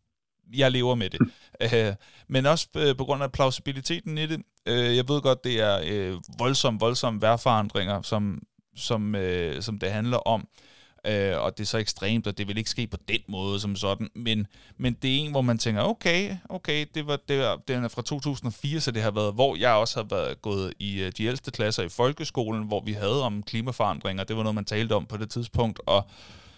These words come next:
og så nogle ting. Ej, ja, hvad sker der? Øhm, og så var det bare en, øh,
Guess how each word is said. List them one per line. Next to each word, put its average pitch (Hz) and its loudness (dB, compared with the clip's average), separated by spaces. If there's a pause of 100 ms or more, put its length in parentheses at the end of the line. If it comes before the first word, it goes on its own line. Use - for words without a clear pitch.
(400)
og 117 2
så 127 4
nogle 120 4
ting. 120 2 (100)
Ej, 123 2
ja, 117 4
hvad 120 2
sker 127 4
der? 120 2 (300)
Øhm, 104 0 (380)
og - -6
så - 0
var 117 4
det 117 2
bare 117 6
en, 117 4
øh, 104 0